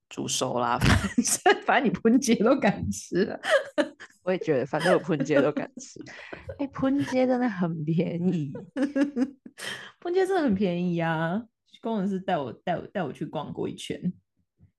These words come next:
Speaker 2: 而且喷街的东西其实很多，品项我觉得很，
Speaker 1: 很多啊。
Speaker 2: 很不错，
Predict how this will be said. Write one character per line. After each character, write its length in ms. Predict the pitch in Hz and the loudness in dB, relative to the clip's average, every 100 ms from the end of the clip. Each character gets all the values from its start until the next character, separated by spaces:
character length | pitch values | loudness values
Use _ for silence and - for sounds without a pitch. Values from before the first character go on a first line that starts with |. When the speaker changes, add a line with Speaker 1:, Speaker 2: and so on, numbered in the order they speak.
| _ | _
Speaker 2:
而 60 | 294 | -10
且 100 | 294 | -8
喷 220 | 233 262 | -6 -6
街 100 | 269 | -6
的 60 | 220 | -6
东 160 | 196 | -4
西 80 | 208 | -4
其 160 | 190 151 | -4 -6
实 100 | 156 | -6
很 120 | - _ | -10 _
多， 260 | - - - _ _ | -18 -18 -18 _ _
品 220 | 240 165 | -6 -6
项 280 | - 220 180 | -6 -6 -4
我 100 | 170 | -6
觉 160 | - 92 | -6 -6
得 200 | 131 156 | -4 -6
很， 220 | 160 - - | -6 -8 -10
Speaker 1:
很 200 | 143 135 | -16 -14
多 180 | 139 135 | -10 -6
啊。 180 | 135 135 | -4 -4
Speaker 2:
很 80 | 170 | -6
不 40 | |
错， 300 | - 160 - | -4 -4 -6